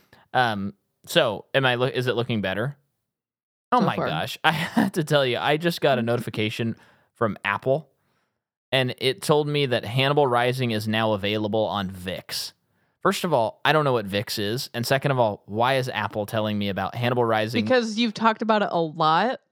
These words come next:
Speaker 1: One of the
Speaker 2: You've
Speaker 1: worst
Speaker 2: talked about
Speaker 1: movies
Speaker 2: Hannibal
Speaker 1: I've
Speaker 2: a
Speaker 1: ever
Speaker 2: lot,
Speaker 1: seen.
Speaker 2: and then that movie you've talked about for, I don't know, maybe an hour and a half. So Apple's like, "You're the only person who clearly is in love with this movie."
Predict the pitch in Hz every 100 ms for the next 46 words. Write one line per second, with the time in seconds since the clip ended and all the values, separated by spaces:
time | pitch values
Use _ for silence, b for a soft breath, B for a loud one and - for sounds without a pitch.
0 | _ 135 160 190 175 139 131 143 262 254
1 | 269 147 147 220 233 208 208 - - 180
2 | 180 110 92 90 - 202 208 202 190 190
3 | 202 214 190 170 170 180 175 165 160 -
4 | 165 151 151 _ - 175 170 156 156 151
5 | 160 156 143 143 139 160 156 175 - 185
6 | 170 170 170 170 165 151 185 285 226 156
7 | 143 165 151 160 151 - 180 180 170 151
8 | 147 151 160 160 143 143 175 185 156